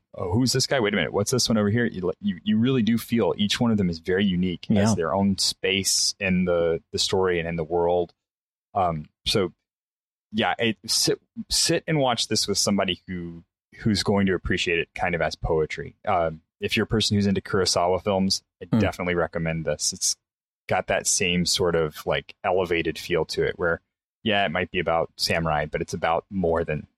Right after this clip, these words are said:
Speaker 1: just the samurai, you know, and, and same thing here. It might be about war, but it's about more than just the war.
Speaker 2: Yeah.
Speaker 1: And that's really what you need is to, to, i-, if you wanna prep somebody for it, that's what you wanna tell 'em. <laughs>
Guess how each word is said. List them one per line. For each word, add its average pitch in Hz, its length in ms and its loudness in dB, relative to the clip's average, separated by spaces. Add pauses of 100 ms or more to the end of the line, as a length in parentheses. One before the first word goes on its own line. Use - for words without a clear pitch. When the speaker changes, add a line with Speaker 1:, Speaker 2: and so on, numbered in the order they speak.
(140)
Speaker 1:
just - 320 -2
the 104 80 0
samurai, 80 360 0
you - 60 0
know, 92 80 2
and, 87 160 2
and 95 180 0
same 95 240 2
thing 82 160 0
here. 76 140 -4
It 78 140 -10
might 110 200 2
be 117 80 2
about 98 260 0
war, 80 300 0
but 90 140 -6
it's - 100 -6
about 87 220 0
more 85 240 2
than 76 140 -4
just - 200 -4
the 82 80 -2
war. 71 320 0
Speaker 2:
Yeah. 120 280 2 (200)
Speaker 1:
And 82 420 0 (360)
that's - 260 -2
really 117 280 2
what 98 180 0
you 95 60 2
need 80 160 0
is 82 220 -2
to, 82 240 -2
to, 80 500 -2 (180)
i-, - 60 -18 (200)
if - 160 -2
you 110 80 2
wanna 113 140 2
prep - 260 -2
somebody 95 240 2
for 87 220 0
it, - 80 -4
that's - 140 -4
what 98 140 -2
you 92 60 -2
wanna 85 120 0
tell - 200 -2
'em. - 460 -4
<laughs> - 0 -